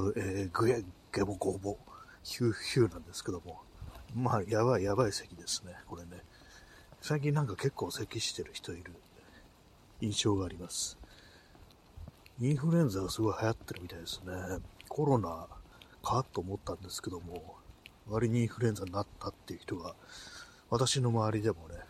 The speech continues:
ちょっといたりして、ちょっと先週、先々週ぐらいからって感じです。私はなってないですね。特にあの、不調はないんですけども、まあ、それは割と気をつけてるんで。はい。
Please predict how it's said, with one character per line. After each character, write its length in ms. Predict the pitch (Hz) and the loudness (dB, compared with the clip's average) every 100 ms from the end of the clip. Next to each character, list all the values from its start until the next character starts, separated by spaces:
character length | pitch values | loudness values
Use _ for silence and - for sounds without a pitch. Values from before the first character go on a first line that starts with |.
| - - | -18 -18
ち 80 | - | -16
ょ 20 | |
っ 40 | - | -14
と 80 | 82 | -14
い 40 | |
た 180 | - 101 | -8 -4
り 100 | 92 | -2
し 180 | - - | 0 0
て、 100 | 92 | -4
ち 20 | |
ょ 40 | 85 - - - - - - - - - - - - - - - - | -6 -12 -16 -18 -20 -20 -20 -20 -20 -20 -20 -20 -20 -20 -20 -20 -14
っ 40 | - | -2
と 60 | |
先 260 | - 127 113 | 4 6 6
週、 180 | - 113 | 4 2
先 180 | 117 | 2
々 160 | 107 110 | 0 0
週 280 | - 117 98 | 0 0 0
ぐ 120 | 98 | 0
ら 60 | - | -4
い 80 | |
か 100 | - | -8
ら 60 | - | -16
っ 40 | - | -16
て 80 | - | -8
感 160 | 101 | -8
じ 140 | 90 - | -8 -10
で 80 | 82 | -2
す。 420 | - - - - - - - - - | 0 0 -4 -10 -20 -20 -20 -20 -4
私 200 | 123 139 | 2 4
は 80 | 147 | 6
な 80 | 117 | 4
っ 40 | |
て 120 | - 82 | 2 -8
な 60 | |
い 20 | |
で 60 | 82 | -10
す 120 | - 98 | -10 -8
ね。 100 | 95 | -2
特 180 | 117 104 | 0 0
に 80 | |
あ 60 | 90 | -2
の、 180 | 90 92 - | -4 -6 -8
不 160 | - - | -8 -4
調 240 | - 107 | 2 4
は 100 | 98 | 4
な 140 | 101 98 | 0 -2
い 60 | |
ん 20 | |
で 120 | - 85 | -6 -10
す 120 | - | -8
け 80 | - | -8
ど 120 | 85 | -10
も、 260 | 85 87 - - - - - - - - - - - | -10 -10 -12 -20 -20 -18 -20 -20 -20 -20 -20 -16 -8
ま 60 | |
あ、 20 | 101 | 0
そ 100 | 127 | 4
れ 80 | |
は 60 | 123 | 6
割 160 | 113 - | 6 4
と 100 | 104 | 0
気 140 | 117 | 2
を 40 | |
つ 80 | 101 | 0
け 80 | - | -4
て 120 | - | -8
る 100 | - | -12
ん 140 | 87 - | -12 -12
で。 80 | - - - - - - - - - - - - - - - - - - - - | -14 -18 -20 -16 -16 -16 -20 -20 -20 -20 -20 -20 -18 -12 -10 -10 -16 -20 -20 -14
は 340 | - - | -12 -10
い。 60 | - | -10